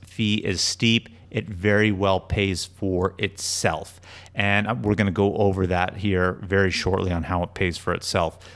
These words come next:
But currently, as it stands now, they do have a welcome offer with this card. It's gonna be fifty thousand points after spending four thousand in the first three months. And that fifty thousand points is equivalent to seven hundred and fifty dollars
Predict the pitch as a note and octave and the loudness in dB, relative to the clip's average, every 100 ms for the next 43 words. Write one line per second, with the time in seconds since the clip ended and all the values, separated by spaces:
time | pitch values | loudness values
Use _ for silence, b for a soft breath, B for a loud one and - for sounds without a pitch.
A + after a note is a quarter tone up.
0 | B A#2 - - D#3 E3+ F#3 D3+ D#3+ F3 | B 0 0 -2 0 2 0 -2 -4 -4
1 | - - A2+ A#2 - B2+ A#2 G2+ G#2+ A2 | -4 -2 0 -2 -2 0 2 2 2 2
2 | A2+ G2+ F2 A#2 A#2+ A#2+ A#2 F#2 G2 G#2 | 2 0 2 0 0 0 0 2 0 2
3 | A2+ G2 G2+ F#2+ G#2+ F2+ F#2+ - B2+ - | -2 2 2 2 0 0 -2 -2 -4 0
4 | G#2 F#2+ A#2 B B - - - A#2 G2+ | 2 4 2 B B -6 -6 -2 0 2
5 | G2+ - - B2+ - C#3+ B2+ A2+ G2+ G#2+ | 0 -2 -2 -2 0 -4 -2 0 2 2
6 | A2 A#2+ - - G#2+ G#2 D#3 - - B | 2 0 -2 -2 2 4 2 -2 -14 B
7 | - - A2+ - A2 - A#2+ A2 F#2+ - | -6 -2 -2 -2 -6 -2 2 2 0 -4
8 | A2 A#2 - G2+ G2+ G2+ A2 - A2 F#2+ | 0 0 2 2 2 2 0 0 -2 -2
9 | - G#2+ G2 - - G2 B2 A#2 F#2 F#2+ | 0 0 0 -4 -2 2 4 4 2 0
10 | - B B B C3 A#2 A2 G#2 - C#3+ | -6 B B B 0 2 2 0 0 -2
11 | - D#3+ C3+ B2 A#2 A2+ A#2 F#2 A2+ A#2 | 0 -2 0 2 2 2 -2 -2 0 0
12 | D3+ - - G2+ G#2 - B2+ A2 B2+ A#2+ | 0 -4 -4 0 0 2 0 2 0 -2
13 | - A2+ F#2 - A#2+ B2 B2 A#2 A#2+ A2+ | -4 -2 -2 0 0 2 0 2 2 0
14 | F#2 - A2 A2 G2+ G2 G2 F#2+ | -2 -4 -4 -4 0 2 2 0